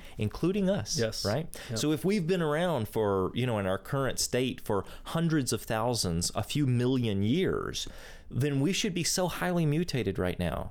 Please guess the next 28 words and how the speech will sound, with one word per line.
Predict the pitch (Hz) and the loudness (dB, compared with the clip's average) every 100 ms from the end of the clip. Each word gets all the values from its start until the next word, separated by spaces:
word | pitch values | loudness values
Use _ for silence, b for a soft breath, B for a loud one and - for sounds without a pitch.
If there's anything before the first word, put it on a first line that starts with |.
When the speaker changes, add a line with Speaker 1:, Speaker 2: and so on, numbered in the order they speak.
| - - | -6 0
Speaker 1:
that | 110 - | 0 0
we | 113 139 | 0 0
should | - 143 | 0 -2
not | 160 185 | -2 0
be | 143 | 2
having | 151 139 | 2 0
this | 120 | 0
conversation. | - 107 95 - 180 - 135 - | 0 0 0 0 -2 -4 -6 -2
Speaker 2:
Yeah. | 123 104 - - B B B B - | 0 0 -4 -12 B B B B -2
Speaker 1:
And | 135 131 | 0 0
yet, | 127 151 220 156 - - - - - | 2 2 2 0 -2 -4 -6 -8 -16
here | - 156 226 | -4 0 4
we | 247 | 4
are | 110 85 147 | 2 2 0
as | 127 113 | 2 2
intellectual | 127 156 156 170 - 190 | 2 2 0 0 0 2
beings, | 135 90 139 160 - B B B | 2 0 -2 -4 -8 B B B
able | 139 180 185 160 143 - | 0 2 4 2 0 -4
to | - 135 123 117 - - | 0 2 4 2 -2 -6
philosophize | - 120 131 202 - - 90 101 | -2 0 0 0 -2 0 0 2
about | 110 101 | 0 0
the | 123 | 0
origin | - 151 220 135 104 | 2 2 2 0 0
of | 85 | 2
life | 123 113 76 90 - - - - | 2 2 -2 -4 -12 -14 -14 -12
<laughs> | - - | -8 -2
right | 147 165 208 | 0 0 0
here | 196 190 107 160 | 0 2 2 0